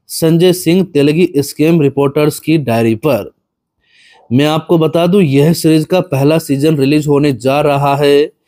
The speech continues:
एक सितंबर को। तो दोस्तों, स्कैम दो हज़ार तीन द तेलगी स्टोरी वेब सीरीज को आप only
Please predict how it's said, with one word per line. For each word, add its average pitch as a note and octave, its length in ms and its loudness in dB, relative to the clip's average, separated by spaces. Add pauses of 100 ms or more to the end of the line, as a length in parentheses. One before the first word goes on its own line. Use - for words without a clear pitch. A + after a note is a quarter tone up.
(300)
एक E3 240 0
सितंबर A#2 520 -4
को। B2+ 200 -2 (680)
तो C#3 60 -2
दोस्तों, F#3 360 2 (100)
स्कैम F3+ 380 -2
दो D#3 120 0
हज़ार D3+ 400 0 (120)
तीन D#3 280 0
द D3+ 140 2
तेलगी C#3 520 0
स्टोरी D3+ 460 0 (500)
वेब C3 320 0
सीरीज E3+ 320 0
को F#3+ 200 0
आप D#3 480 -4
only E3+ 300 0